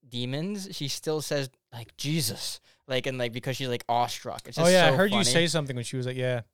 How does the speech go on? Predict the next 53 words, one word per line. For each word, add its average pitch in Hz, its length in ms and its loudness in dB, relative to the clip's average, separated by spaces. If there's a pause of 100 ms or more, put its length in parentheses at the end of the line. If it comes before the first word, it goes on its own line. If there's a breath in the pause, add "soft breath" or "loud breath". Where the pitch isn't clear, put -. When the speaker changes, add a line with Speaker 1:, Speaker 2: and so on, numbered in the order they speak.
(220)
Speaker 1:
It's, 151 220 -6
uh, 160 160 2
I 147 160 8
th-, - 160 -6
find 175 160 2
this 139 80 -2
so 131 220 2
Speaker 2:
Also, 196 180 6
Speaker 1:
funny. 233 160 8
Speaker 2:
how - 60 -4
crazy 196 300 2
is 156 80 0
that, 143 80 0
that 135 120 -2
she's 131 160 -6
like, 135 120 -2
"Yeah, 139 160 4
I - 20 4
just 123 140 -2
got 151 80 -4
this 101 120 -6
demon 117 300 -4
inside 107 400 -8
me 95 80 -10
now." 87 400 -18
Speaker 1:
Yeah, 180 160 0
what 147 100 2
the 175 80 -6
fuck, 190 440 -6
huh? 139 260 -4 (440)
That'd 165 120 -4
be 202 80 -4
a 175 60 0
horrible 151 360 -2
life 147 220 -4
to 117 120 -14
live. - 200 -14
If 110 80 -14
she - 80 -4
has 147 100 -2
to, - 80 -12
like, 123 200 -6
eat 135 180 -8
raw 120 260 -2
meat 110 220 -6
all 127 200 -4
the 131 60 -10
time. 151 280 -8
Speaker 2:
That's 160 120 -18
not 139 160 -14
bad. - 120 -20 (280)
I 139 40 -20
mean, 135 200 -10